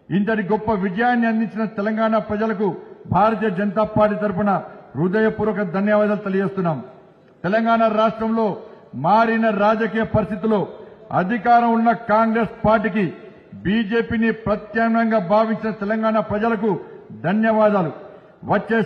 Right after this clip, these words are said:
శాసనసభ ఎన్నికల నాటికి ప్రధాన ప్రతిపక్షంగా తెలంగాణ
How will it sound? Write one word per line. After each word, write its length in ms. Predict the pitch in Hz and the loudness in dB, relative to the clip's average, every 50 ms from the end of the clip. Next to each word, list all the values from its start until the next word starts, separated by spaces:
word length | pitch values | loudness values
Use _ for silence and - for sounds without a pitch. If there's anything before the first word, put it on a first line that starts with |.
| - | 2
శాసనసభ 600 | 208 202 226 226 - 226 220 226 202 - 220 196 208 208 | 2 2 2 2 2 0 -2 0 0 -2 -2 -2 0 0
ఎన్నికల 320 | 208 220 226 220 220 220 220 214 214 | 2 0 0 0 0 0 0 2 2
నాటికి 300 | 220 226 226 190 208 208 160 - - - - - - - - | 2 2 0 0 0 -2 -2 -2 -6 -12 -20 -20 -20 -10 -6
ప్రధాన 380 | 165 175 180 220 226 226 226 226 214 214 | -4 -2 2 2 2 2 2 0 0 -2
ప్రతిపక్షంగా 640 | - 202 - 226 190 190 180 - 208 214 214 214 214 214 208 196 | -4 -6 -6 -4 -4 -4 -4 -4 -4 -2 0 0 0 0 -2 -4
తెలంగాణ 380 | 202 226 220 214 220 220 220 | -2 -2 0 0 0 2 2